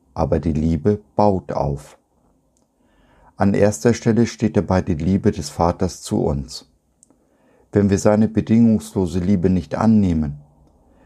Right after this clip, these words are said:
im tiefsten Inneren unseres Herzens uns nicht geliebt wissen,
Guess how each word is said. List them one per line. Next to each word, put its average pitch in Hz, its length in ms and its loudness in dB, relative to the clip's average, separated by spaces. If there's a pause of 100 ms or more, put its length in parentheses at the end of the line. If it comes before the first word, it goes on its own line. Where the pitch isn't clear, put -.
(120)
im 92 220 0
tiefsten 110 480 0
Inneren 98 420 2
unseres 85 440 -2
Herzens 98 500 -2
uns - 300 -6
nicht 95 240 -2
geliebt 98 420 0
wissen, 90 380 -2